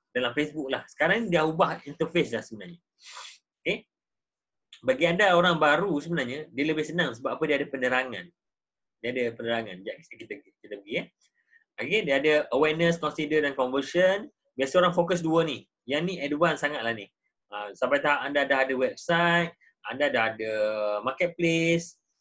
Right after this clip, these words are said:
Okey, ah, yang ni dah advance dah. Yang ni masih lagi di Facebook. Brand awareness dan reach ni lebih kepada,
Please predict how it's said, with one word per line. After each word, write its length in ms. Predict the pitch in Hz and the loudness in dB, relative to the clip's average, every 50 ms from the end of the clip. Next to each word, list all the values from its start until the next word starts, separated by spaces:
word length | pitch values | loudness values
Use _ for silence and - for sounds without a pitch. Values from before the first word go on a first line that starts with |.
| _ _ _ | _ _ _
Okey, 240 | - 165 185 180 - | -4 -4 -4 -4 -6
ah, 160 | 101 101 107 | -6 -6 -4
yang 160 | 120 139 165 185 | -4 -4 -4 -4
ni 80 | 175 139 | -2 -2
dah 100 | 120 123 120 120 | 0 0 0 0
advance 420 | 120 120 127 117 104 90 - - | -2 -2 -4 -4 -4 -8 -12 -16
dah. 80 | 80 - _ _ _ _ _ _ | -18 -20 _ _ _ _ _ _
Yang 140 | 117 135 170 | -4 -4 -2
ni 80 | 208 196 151 123 123 | -2 -4 -4 -6 -4
masih 320 | 131 143 147 - 165 147 | -4 -4 -2 -2 0 0
lagi 240 | 143 135 139 139 139 | 0 -2 -2 -4 -8
di 80 | 143 131 | -8 -6
Facebook. 400 | - 139 131 127 123 120 - - _ _ _ _ _ _ _ _ _ | -4 -4 -4 -4 -6 -8 -10 -12 _ _ _ _ _ _ _ _ _
Brand 260 | 117 156 185 190 - | -2 0 0 0 0
awareness 480 | 151 156 165 165 175 175 185 185 170 151 | 0 2 2 2 2 2 0 -2 -4 -2
dan 160 | 156 156 160 | -2 0 0
reach 220 | 170 185 185 175 - | 0 -2 -2 -4 -6
ni 80 | 202 | -4
lebih 260 | 190 160 147 151 143 - - | -2 -2 -2 -2 -4 -4 -2
kepada, 400 | - 139 135 139 160 185 180 | -2 0 0 0 -2 -2 -2